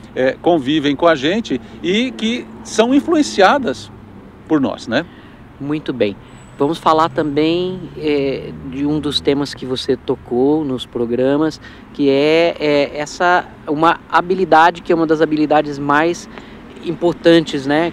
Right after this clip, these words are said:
Speaker 2: que o ser humano desconhece e que ele precisa desenvolver.
Speaker 1: Sim. É, gestão das emoções, né? Essa é considerada a habilidade do século,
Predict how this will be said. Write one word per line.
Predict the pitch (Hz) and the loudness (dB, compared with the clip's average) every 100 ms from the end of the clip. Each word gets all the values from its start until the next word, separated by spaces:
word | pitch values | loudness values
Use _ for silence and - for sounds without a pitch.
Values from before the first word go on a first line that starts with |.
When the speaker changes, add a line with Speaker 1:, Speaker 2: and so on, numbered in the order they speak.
| - | -6
Speaker 2:
que | 160 | -6
o | |
ser | - 151 | 0 0
humano | 143 139 143 151 160 165 143 | 2 0 2 2 4 2 0
desconhece | 135 139 - 175 147 147 151 - 180 | -6 -8 -2 0 2 0 -2 -6 -4
e | 170 156 143 | -2 -2 -2
que | - 147 | -2 -2
ele | 143 | -2
precisa | 143 147 - 143 139 139 | -2 -6 -6 -6 -4 -4
desenvolver. | 135 143 147 131 98 92 - - - - - - - - - | -4 -4 -2 -4 -6 -12 -20 -20 -16 -16 -18 -20 -20 -20 -14
Speaker 1:
Sim. | - 139 98 - - - - - | -2 -2 -2 -12 -20 -20 -18 -4
É, | 117 113 110 107 104 101 - - - | -2 0 0 0 -2 -4 -8 -12 -18
gestão | - 160 - 202 | -2 -2 2 2
das | 226 220 | 2 2
emoções, | 220 - 95 - - - - - - - - | 0 -2 -6 -10 -14 -18 -20 -20 -20 -18 -4
né? | 123 151 - - - | -4 -4 -10 -20 -10
Essa | - 151 185 202 | 0 2 2 -2
é | |
considerada | - 170 165 160 175 165 | -2 -6 0 2 4 2
a | |
habilidade | 156 165 160 139 175 185 190 214 | 2 0 0 4 4 4 -4 -10
do | 139 185 233 | 4 6 6
século, | - - 131 - 92 | 4 2 2 2 -12